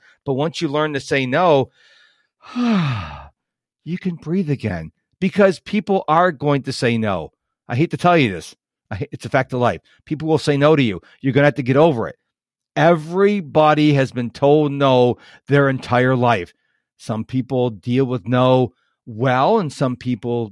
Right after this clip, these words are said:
don't deal with no well. But it's a fact of life. Number fifteen, you can't seem to get started at all. You may have dreams,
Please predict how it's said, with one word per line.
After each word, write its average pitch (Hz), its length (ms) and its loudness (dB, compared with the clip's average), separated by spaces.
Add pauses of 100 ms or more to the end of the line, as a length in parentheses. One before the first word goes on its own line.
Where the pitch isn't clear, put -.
(160)
don't 160 320 -2
deal 113 300 -4
with 104 180 -8
no 101 300 -6
well. 92 480 -10 (880)
But 120 240 -2
it's - 160 -10
a 113 60 -8
fact 101 280 -6
of 98 100 -8
life. 87 280 -8
Number 269 280 2
fifteen, 262 500 2
you 190 100 4
can't 240 560 2
seem 226 440 0
to 165 100 -4
get 147 240 -2
started 208 560 0
at 175 220 -2
all. 180 420 4 (800)
You 175 180 2
may 226 200 4
have 226 200 4
dreams, 180 680 0